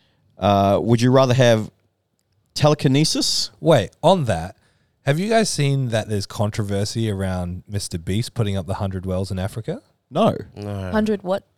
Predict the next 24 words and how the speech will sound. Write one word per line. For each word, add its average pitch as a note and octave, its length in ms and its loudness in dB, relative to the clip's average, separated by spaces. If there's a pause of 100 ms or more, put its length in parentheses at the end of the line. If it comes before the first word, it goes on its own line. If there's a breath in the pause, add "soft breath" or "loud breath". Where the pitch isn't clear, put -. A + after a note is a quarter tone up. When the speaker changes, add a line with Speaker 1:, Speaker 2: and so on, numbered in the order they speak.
Speaker 4:
in G#3+ 100 -8
Africa? B3 320 -8
Speaker 3:
Uh, E4+ 60 -8
wells, F3 520 -8
water. F2 380 -10 (240)
He, - 80 -20 (120)
he - 80 -16
went - 300 -14
to - 120 -16
a E2 40 -16
hundred F2+ 400 -12
places - 320 -10
in F2+ 100 -16
Africa. - 280 -20
And F#2+ 140 -18
Speaker 4:
How - 120 -6
Speaker 1:
What's - 120 4
the D#4 100 2
Speaker 4:
could - 120 -4
there, - 80 4
Speaker 1:
controversy? E3+ 360 -2
Speaker 4:
how - 60 -8
could B3 120 -8
there A#3 120 -10